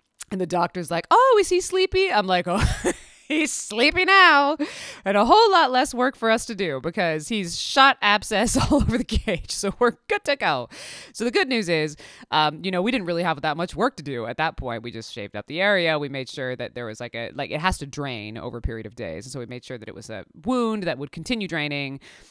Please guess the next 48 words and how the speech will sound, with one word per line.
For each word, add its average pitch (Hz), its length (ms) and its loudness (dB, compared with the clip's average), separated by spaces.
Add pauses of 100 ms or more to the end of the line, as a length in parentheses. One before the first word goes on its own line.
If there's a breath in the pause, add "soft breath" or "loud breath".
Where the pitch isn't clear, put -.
(140 loud breath)
um, 123 520 -4
that 143 180 -4
would, 131 260 -8
that, 139 160 -4
you 139 80 -10
know, 135 100 -10
we 135 120 -8
cleaned 220 320 0
up - 180 -2
with 156 140 -4
some 120 140 -10
antiseptic 160 840 0
and 127 100 -8
we 92 120 -10
rinsed 180 560 -6
it, 175 80 -6
flushed, 202 440 -6
flushed, 190 200 -6
flushed 165 320 -4
it 143 80 -4
all 131 160 -2
out. 123 200 -4
So - 140 -8
all 202 140 4
of 175 80 -4
the - 80 -12
pus 147 180 -8
was 139 80 -14
gone. 123 380 -6
All 226 140 4
the 190 60 -8
bacteria 156 380 -4
is - 100 -12
rinsed 127 160 -12
out 110 100 -6
of 101 40 -8
there, 92 100 -10
hopefully. 117 540 -8
Most 180 320 0
of 113 80 -8
it 110 60 -8
anyway. 92 360 -8 (320 loud breath)
We'll 403 120 -2
start 320 180 4
him 285 80 0
on 269 60 0
some 240 100 -6
antibiotics. 160 760 -2